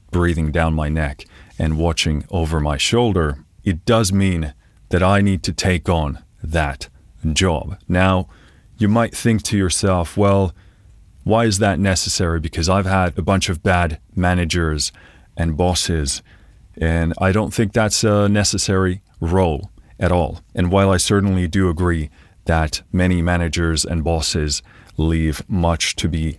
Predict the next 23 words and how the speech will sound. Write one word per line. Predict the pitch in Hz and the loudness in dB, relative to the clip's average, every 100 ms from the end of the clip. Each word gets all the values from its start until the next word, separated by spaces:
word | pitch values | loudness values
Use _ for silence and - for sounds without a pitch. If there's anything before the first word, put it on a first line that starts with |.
| - | -6
desired, | 78 71 98 107 82 73 71 - - - | -4 0 0 2 0 -2 -6 -14 -20 -2
there | 95 | 2
might | 98 113 101 | 2 2 0
be | 110 | 0
some | 98 110 98 | 2 2 4
aspects | 95 - 92 80 - - - - - - | 2 0 -2 -4 -4 -10 -10 -20 -20 -8
to | - 104 101 95 | -2 0 2 0
this | 85 85 76 - - - - | 0 0 0 -6 -10 -20 -10
situation | - 90 - 87 85 80 - 76 73 - _ _ _ - | 0 0 0 0 0 0 -2 -2 -4 -14 _ _ _ -2
that | 78 73 - - - - | -2 -2 -6 -16 -16 -4
you | 76 | -2
haven't | 85 80 76 69 - - - - | 0 -2 -2 -6 -10 -16 -18 -4
considered. | 78 - 101 76 65 - - - | -4 0 0 -2 -8 -16 -20 -2
Because | 95 101 87 | 0 0 0
the | 95 | 0
reality | 95 104 110 107 - 92 - | 2 2 2 2 0 -4 0
is | 95 85 | 0 -2
that | - 87 85 - - - - - - - - | -2 0 0 -4 -14 -20 -20 -20 -20 -20 -10
perhaps | - 92 95 - - | -4 0 0 -2 0
most | 98 98 - - | 2 2 0 -4
people | 98 87 - - - _ - | -6 -4 -8 -10 -20 _ -8
have | 92 82 85 | -2 -2 0
never | 90 87 85 80 73 | 0 2 0 -2 -6